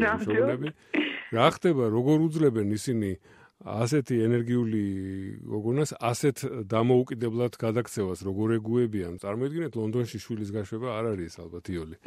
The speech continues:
Speaker 1: ჩემი ოჯახი რაღაც თავიდანვე ებრძოდა ხოლმე ეს ჩვენი რაღაც სანათესაოსი, თუნდაც ძალიან ვიწრო სანათესაოს ბებიების, ბაბუების აზრს, დედაჩემი და მამაჩემი იქიდან გამომდინარე, რომ სულ, მ, ამბობდნენ, რომ,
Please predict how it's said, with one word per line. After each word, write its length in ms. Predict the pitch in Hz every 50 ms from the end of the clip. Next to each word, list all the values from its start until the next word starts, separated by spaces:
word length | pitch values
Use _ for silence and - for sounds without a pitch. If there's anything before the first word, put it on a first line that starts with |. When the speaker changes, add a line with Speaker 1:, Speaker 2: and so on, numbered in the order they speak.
| - -
Speaker 1:
ჩემი 360 | - - 302 285 277 269 269 262 226 -
ოჯახი 520 | _ 214 226 220 185 240 233 220 - - 294
რაღაც 220 | 269 220 226 226
თავიდანვე 500 | - - - 240 240 240 254 247 240 240 226
ებრძოდა 460 | 220 208 220 220 202 226 214 208 208
ხოლმე 460 | 208 - 208 196 202 202 208 233 247 277 302 285 - - - 277 262
ეს 180 | - 220 226 214
ჩვენი 340 | _ - 247 214 208 214 208
რაღაც 260 | 196 190 190 196 196
სანათესაოსი, 800 | _ - 214 196 202 202 - 208 - - 202 196 202 190 - 202
თუნდაც 260 | _ 233 233 254 262 262
ძალიან 300 | - 233 233 247 262 254
ვიწრო 260 | 220 226 - 202 214 -
სანათესაოს 600 | - 208 208 208 - 220 _ 208 202 202 202 -
ბებიების, 640 | _ 190 185 180 - 202 208 202 202 180 202 208 190
ბაბუების 520 | _ 196 175 180 180 214 214 208 233 233
აზრს, 460 | - 180 185 190 214 254 233 294 302 269
დედაჩემი 420 | - 202 196 196 196 - 196 196
და 80 | 196 196
მამაჩემი 360 | 196 196 202 - 240 233 240
იქიდან 240 | 220 _ 220 202 196
გამომდინარე, 340 | 196 196 226 233 247 240 220
რომ 140 | 202 185 - - - - - _ _ _ _ _ _
სულ, 160 | 294 302 320 349 320 - - - - -
მ, 340 | - 214 226 220 214 - -
ამბობდნენ, 640 | 190 214 214 214 226 220 208 190 208 220 226 226 233
რომ, 180 | 254 294 302